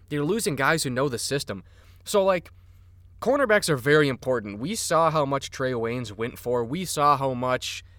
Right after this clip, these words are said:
uh, who's that? Bra-, uh, not Bradbury. Is it? No, is it? It is Bradbury, the, the corner who signed with the Giants.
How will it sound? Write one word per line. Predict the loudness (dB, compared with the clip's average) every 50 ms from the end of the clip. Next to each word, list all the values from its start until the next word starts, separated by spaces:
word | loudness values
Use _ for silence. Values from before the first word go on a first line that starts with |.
| -20 -20 -20 -20 -20 -8 -2
uh, | 0 2 2
who's | 2 2 0 0
that? | 0 -2 -2 -6 -16 -18 -18 -4
Bra-, | 0 0 0 2
uh, | 2 0 2 2 0 2
not | 4 2 2 4
Bradbury. | 2 2 2 2 2 0 0 -2 0 -4 4
Is | 4 4 4
it? | 4 2 0
No, | 0 0
is | 0 2 2
it? | 0
It | 0 -2
is | -4 -6
Bradbury, | -2 0 0 0 0 -2 -2 -2 -2 -4 -6 -10 -16 -20 -20 -8
the, | -4 -4 -2
the | -2 -4 -6
corner | -4 -2 -2 0 0 -2
who | -4
signed | -4 -2 -2 -2 -2 -4
with | -6 -8
the | -8
Giants. | -6 -2 0 0 0 -2 -6 -10 -12 -16